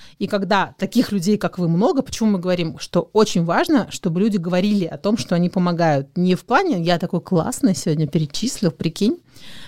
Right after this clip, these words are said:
Нет, а рассказ, делиться, собственно, той историей, которую ты прочитал,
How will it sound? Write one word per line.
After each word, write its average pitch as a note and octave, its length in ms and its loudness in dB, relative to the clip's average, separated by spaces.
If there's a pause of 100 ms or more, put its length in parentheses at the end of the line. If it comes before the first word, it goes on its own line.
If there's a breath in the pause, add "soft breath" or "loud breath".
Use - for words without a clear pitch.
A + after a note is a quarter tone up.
Нет, G#3+ 420 0
а F#3+ 380 0
рассказ, F#3+ 420 0
делиться, A3 560 2
собственно, F3+ 320 -4
той G3 200 0
историей, F#3+ 440 0
которую E3+ 300 -2
ты F3+ 80 -2
прочитал, A#3+ 580 0